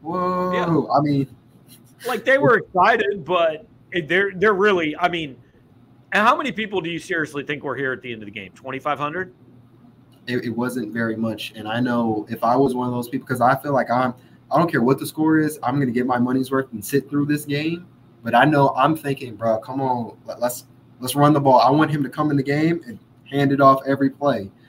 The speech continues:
Speaker 1: But, uh, I mean, it was moderate cheers for who were,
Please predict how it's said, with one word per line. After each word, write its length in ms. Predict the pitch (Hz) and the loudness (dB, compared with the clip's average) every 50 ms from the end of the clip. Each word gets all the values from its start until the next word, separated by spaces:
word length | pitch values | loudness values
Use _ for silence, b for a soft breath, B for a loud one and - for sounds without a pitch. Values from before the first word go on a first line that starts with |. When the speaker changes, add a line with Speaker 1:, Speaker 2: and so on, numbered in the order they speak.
| b b b _ | b b b _
Speaker 1:
But, 200 | - 107 107 107 | -10 -8 -6 -6
uh, 200 | 110 110 110 107 104 - - - | -4 -6 -6 -8 -10 -16 -20 -18
I 60 | 156 | -12
mean, 180 | 165 160 151 | -10 -8 -8
it 80 | 160 180 | -6 -4
was 300 | 190 - - - - - - | -4 -6 -6 -8 -12 -16 -12
moderate 420 | 113 113 110 113 110 110 107 98 - | -4 0 0 0 0 -2 -6 -8 -10
cheers 400 | - - 117 107 107 110 110 - | -8 -8 -8 -6 -8 -8 -10 -12
for 240 | - 107 104 95 - _ - | -10 -10 -12 -12 -12 _ -16
who 100 | 107 107 | -14 -12
were, 200 | 104 104 104 - | -12 -12 -14 -18